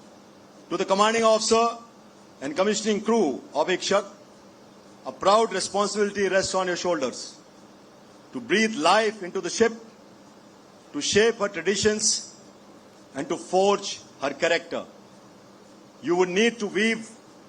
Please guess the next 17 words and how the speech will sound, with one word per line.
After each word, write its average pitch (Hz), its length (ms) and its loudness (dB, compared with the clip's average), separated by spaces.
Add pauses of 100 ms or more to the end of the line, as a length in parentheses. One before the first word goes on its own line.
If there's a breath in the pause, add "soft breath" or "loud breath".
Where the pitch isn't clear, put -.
(200)
the 151 120 -4
steel 226 600 -2
and 156 100 -10
systems 208 520 0
together 185 480 0 (720)
with 156 160 -6
your 190 180 2
sweat 226 560 0 (560)
and 180 240 0
spirit - 640 -2 (760)
to 165 120 -4
create 185 440 0
her 175 100 -2
soul. 147 360 0 (800)
A 120 80 -12
huge 208 360 0
responsibility. 165 760 -2